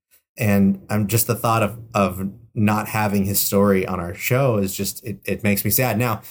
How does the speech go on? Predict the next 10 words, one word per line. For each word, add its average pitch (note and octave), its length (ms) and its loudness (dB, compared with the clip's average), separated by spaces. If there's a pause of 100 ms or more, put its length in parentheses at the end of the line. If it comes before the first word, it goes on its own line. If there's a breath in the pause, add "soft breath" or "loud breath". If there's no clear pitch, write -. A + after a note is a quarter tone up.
(280 loud breath)
I A2 80 0
did A#2 160 2
find G#2 240 0
out G#2+ 220 0
that G2 120 -12
this - 160 -2
artist F#2 300 -2
had, F2 360 -6 (240)
uh, G#2 40 0
uh, F#2 380 0